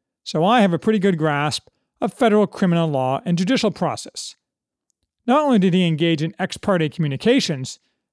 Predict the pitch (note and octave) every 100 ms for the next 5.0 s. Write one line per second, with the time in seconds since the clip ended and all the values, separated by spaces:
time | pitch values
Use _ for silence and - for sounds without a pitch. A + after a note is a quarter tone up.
0 | - D3+ C3 - C4 - F3+ - D#3 A3
1 | A#3+ F3 - - - _ _ _ _ -
2 | G3 G3+ C4 C4 - E3+ G3+ F3+ D3 F3+
3 | F3+ - _ _ _ _ A3 F#3 F3 A#3+
4 | G#3 A#3+ - G#3+ A3 A3 - - - -